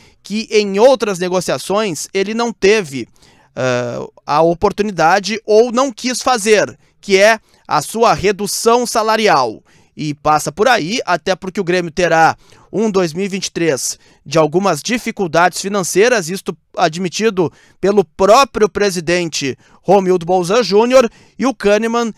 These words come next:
teria que se enquadrar em uma nova realidade financeira do clube, até para ter aí, eh,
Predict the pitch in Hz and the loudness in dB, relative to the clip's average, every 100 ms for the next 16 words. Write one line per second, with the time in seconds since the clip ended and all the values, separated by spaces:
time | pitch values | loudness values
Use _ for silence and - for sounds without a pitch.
0 | _ _ - 269 202 202 185 - 220 202 | _ _ -4 -4 -2 -4 -4 -10 -10 -10
1 | 220 214 247 226 165 175 208 202 _ - | -10 -2 2 2 2 2 2 0 _ -8
2 | 185 214 208 185 185 214 190 214 170 _ | -4 -2 -2 -2 0 0 2 0 -2 _
3 | _ 139 160 233 247 214 156 185 202 190 | _ -10 0 2 4 0 0 2 2 -2
4 | 208 202 185 180 185 233 208 185 202 220 | -4 -4 -4 -4 -4 -6 -2 2 2 2
5 | 196 _ _ 143 165 - 165 175 - 156 | -6 _ _ 0 0 0 -2 -2 0 4
6 | 165 180 160 156 175 180 143 151 185 156 | 4 2 -2 -2 0 0 -2 -2 -2 -2
7 | - _ _ - 135 135 127 | -6 _ _ -6 -2 -2 -4